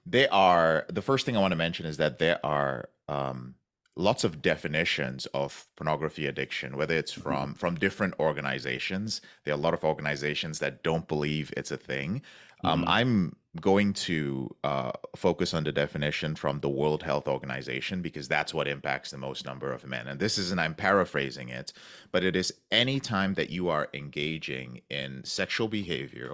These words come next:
Speaker 1: or behavior with high-speed internet pornography, which is compulsive in nature.
Speaker 2: Mm.
Speaker 1: Compulsive would be that despite your best efforts to stop this behavior, you keep engaging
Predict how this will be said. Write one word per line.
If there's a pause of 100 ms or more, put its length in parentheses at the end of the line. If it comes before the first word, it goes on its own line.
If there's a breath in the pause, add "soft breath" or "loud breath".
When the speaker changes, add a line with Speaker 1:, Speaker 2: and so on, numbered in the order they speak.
Speaker 1:
or
behavior
with
high-speed
internet
pornography,
which
is
compulsive
in
nature.
Speaker 2:
Mm.
Speaker 1:
Compulsive
would
be
that (380 loud breath)
despite
your
best (100)
efforts
to
stop
this
behavior, (260)
you
keep
engaging